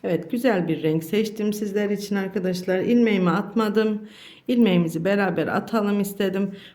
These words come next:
Farklı bir yöntemle atacağız bu sefer ilmeklerimizi. Dilerseniz hemen örgümüze geçelim.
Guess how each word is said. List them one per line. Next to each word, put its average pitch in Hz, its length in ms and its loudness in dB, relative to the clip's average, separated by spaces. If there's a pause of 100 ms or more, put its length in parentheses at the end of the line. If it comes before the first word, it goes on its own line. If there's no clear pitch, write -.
Farklı 240 380 0
bir 160 100 2
yöntemle 202 800 0 (880)
atacağız 180 560 0
bu 196 60 -10
sefer 233 340 0
ilmeklerimizi. 208 1120 0 (180)
Dilerseniz 185 600 0
hemen 196 280 0
örgümüze 175 600 2
geçelim. 160 680 -4